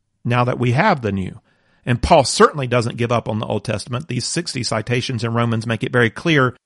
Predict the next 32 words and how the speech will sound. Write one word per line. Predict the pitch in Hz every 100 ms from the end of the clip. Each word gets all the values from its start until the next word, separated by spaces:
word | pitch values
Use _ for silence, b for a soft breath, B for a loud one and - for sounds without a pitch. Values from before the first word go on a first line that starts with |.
| _ -
that | 123
he | 120
values | 123 113 120 127 147 135 127 -
highly | - 127 127 120 117 107 _ _ _
the | - -
Old | 135 131
Testament | - 143 135 120 110 -
as | 120 113 101
useful | 110 151 165 - 170 147
to | 143
Christians | - 143 - - 101 113 - - b b b b b -
for | 127 117
teaching | - 175 - 143 123
about | 110 120 135
doctrine | 131 - - 143 143
and | 120 127
about | 123 117 -
practice. | - 117 - - - - - _ _ _ _ _ _ _ _ _ _ -
Our | 180 208
challenge | 151 131 131 117
is | 143
to | 120
make | 117 -
sure | - 127
we | 120
receive | 117 107 - 202 185
that | 131 -
teaching | - 123 131
in | 117
a | 117
way | 117
that | 117 -